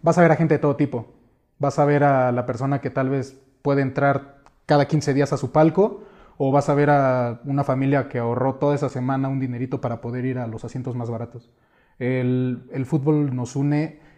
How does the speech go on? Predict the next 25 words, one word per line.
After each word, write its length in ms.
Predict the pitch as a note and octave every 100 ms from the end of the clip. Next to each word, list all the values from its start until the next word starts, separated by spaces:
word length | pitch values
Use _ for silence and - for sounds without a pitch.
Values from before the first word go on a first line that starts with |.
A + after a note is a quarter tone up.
| _
y 220 | C3+ B2+
se 100 | B2
ha 60 | E3
demostrado 520 | F3+ B2+ D3 E3 F3+
en 120 | D3
muchísimos, 760 | B2+ B2 D#3+ E3+ B2+ A2 - -
en 140 | B2+
muchísimos 420 | B2+ B2+ E3 D#3+ B2+
eventos. 420 | D3+ D#3 A2+ - - _
O 40 | -
sea, 220 | C3+ -
todos 440 | E3+ F3 E3+ -
hemos 320 | D#3+ D#3 C#3+ C3+
visto 340 | D3 - C#3+
en 180 | C3 B2
el 120 | A#2+
Mundial, 420 | A#2+ B2 C#3 D#3
por 120 | D#3+
ejemplo, 560 | B2 C#3+ C#3 E3+ B3 - - _ _ _
bueno, 180 | D#3+ D#3
México 400 | B2 D3 F#3 E3
se 100 | C3+
vuelve 240 | C#3 D3+ D3+
una 220 | D#3 D3+
persona. 500 | B2 - C#3+ A2+